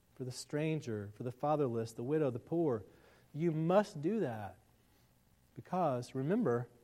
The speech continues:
you were a slave in Egypt, and the Lord your God redeemed you from there. Now, that redemption from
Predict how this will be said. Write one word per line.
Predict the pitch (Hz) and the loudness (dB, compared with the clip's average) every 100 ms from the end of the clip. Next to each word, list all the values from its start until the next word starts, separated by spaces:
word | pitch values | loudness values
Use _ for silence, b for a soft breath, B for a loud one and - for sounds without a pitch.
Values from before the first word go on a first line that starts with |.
| _ _ _ _ | _ _ _ _
you | 110 165 262 | -4 0 2
were | 151 | 2
a | 120 | 2
slave | - - 139 165 175 | -4 -6 -2 0 0
in | 180 | 0
Egypt, | 208 156 117 131 | 0 -2 -4 -6
and | 127 | -6
the | |
Lord | 120 135 147 | -4 -2 -2
your | 160 | -2
God | 127 120 120 | -2 -4 -4
redeemed | 127 120 117 120 110 | -4 -4 -4 -4 -4
you | 110 | -6
from | - 113 110 110 | -10 -12 -10 -8
there. | 113 104 92 - _ b b b b b 147 | -10 -10 -14 -20 _ b b b b b -2
Now, | 151 135 - - | 0 0 -4 -4
that | 139 180 - - - _ _ b b b b | 2 2 0 -10 -20 _ _ b b b b
redemption | 143 131 202 214 170 151 | -2 2 2 2 0 0
from | - 147 131 | -2 -2 -2